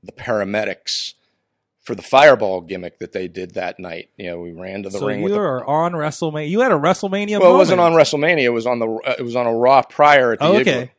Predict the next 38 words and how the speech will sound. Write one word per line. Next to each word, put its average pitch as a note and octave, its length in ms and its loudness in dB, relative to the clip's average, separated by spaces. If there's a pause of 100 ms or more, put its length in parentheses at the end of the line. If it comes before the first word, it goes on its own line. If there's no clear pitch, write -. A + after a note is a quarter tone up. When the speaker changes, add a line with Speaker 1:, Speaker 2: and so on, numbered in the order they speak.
(160)
Speaker 1:
Igloo. D#3 80 -2
Speaker 2:
Okay. E3 240 0
Speaker 1:
Um, G2+ 520 -4
and A2 160 -4
they G#2+ 120 -4
did G#2+ 160 -4
a - 40 -10
fireball A2+ 680 2 (400)
gimmick A#2+ 320 -4
where G2+ 640 -6 (360)
Kane B2 440 -4
went G#2+ 220 -8
to G2+ 400 -10 (1200)
shoot - 340 -8 (220)
a - 40 -10
fireball A2 640 -2
out G2+ 160 -8
of F#2 80 -12
his E2+ 160 -14
hand. A#2 580 -10 (100)
Speaker 2:
Mm-hmm. A#2 320 -14 (280)
Speaker 1:
You G#2 120 -8
know, E2 220 -10 (100)
that F#2 120 -8
was F2+ 100 -10
after F2 220 -14
we E2 100 -16
got E2 140 -16
it E2 60 -16
reloaded E2+ 440 -8
in E2 100 -20
Gorilla A2 340 -6
'cause - 160 -12
he A#2 60 -14
set G#2 260 -4
it G2 80 -10
off. G2+ 400 -4 (420)
<laughs> - 640 -8